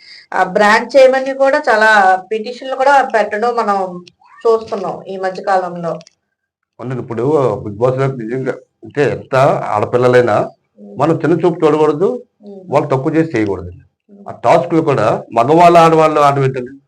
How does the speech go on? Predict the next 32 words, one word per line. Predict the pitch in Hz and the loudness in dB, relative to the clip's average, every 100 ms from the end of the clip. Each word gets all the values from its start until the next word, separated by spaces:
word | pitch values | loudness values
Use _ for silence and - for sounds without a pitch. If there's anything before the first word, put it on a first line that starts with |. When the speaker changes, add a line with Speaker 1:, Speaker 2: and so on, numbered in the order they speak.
| 107 | -4
Speaker 2:
ఆడవాళ్ళు | 113 151 160 | 0 2 4
ఆడవాళ్ళకి | 151 151 156 147 | 6 6 4 2
పెట్టచ్చు | 139 135 | -2 -2
కదా | 139 135 | -4 -2
టాస్క్లు. | 135 120 - | -2 -2 -6
Speaker 1:
ఉమ్. | 131 165 _ _ 202 185 180 | -14 -16 _ _ -20 -20 -20
Speaker 2:
ఇప్పుడు | 180 - _ - 107 123 175 120 101 - | -20 -20 _ -14 -6 -2 0 -2 -6 -8
ఎవరైనా | 104 117 139 151 185 | -2 0 2 2 2
మనోభావాలు | 120 127 143 151 | 2 2 4 4
దెబ్బతిన్న | 120 110 120 101 | 2 0 0 0
పాపం, | 101 101 107 175 _ _ 185 180 - - | -2 -6 -8 -12 _ _ -20 -20 -20 -10
ఇప్పుడు | 110 131 | -6 -2
నేనే | 123 156 127 | 0 0 0
కన్నతండ్రిగా | 127 131 143 127 | -2 0 0 0
ఉంటాను, | 110 113 95 98 - _ _ - | -2 -4 -8 -12 -16 _ _ -8
మా | 117 | -4
పాపని | - 135 147 156 | 2 2 2 0
ఇద్దరు | 113 123 | 0 0
మగవాళ్ళు | 113 135 147 135 | 2 4 6 6
వచ్చి | 139 151 | 2 -4
అక్కడ | 135 131 | -4 -2
గేమే | 120 95 190 196 | -2 4 4 6
Speaker 1:
గేమ్. | 139 101 - _ - 185 - | 4 0 -8 _ -18 -14 -4
Speaker 2:
తప్పే | 170 - 196 | -2 2 4
లేకపోయినా | 175 170 175 156 180 | 6 4 4 4 4
చూసి | 180 - 180 208 | 2 -4 -2 2
వాళ్ళకి | 185 165 | 4 4
ఎలా | 165 | 4
ఉంటుందండి? | 165 165 151 156 | 4 2 -4 -4
Speaker 1:
అవును. | 165 - _ _ - 185 180 175 - - | -4 -6 _ _ -20 -20 -20 -20 -14 -4
Speaker 2:
చాలా | 170 165 160 | 0 2 2
ఏదో | 147 147 | 2 4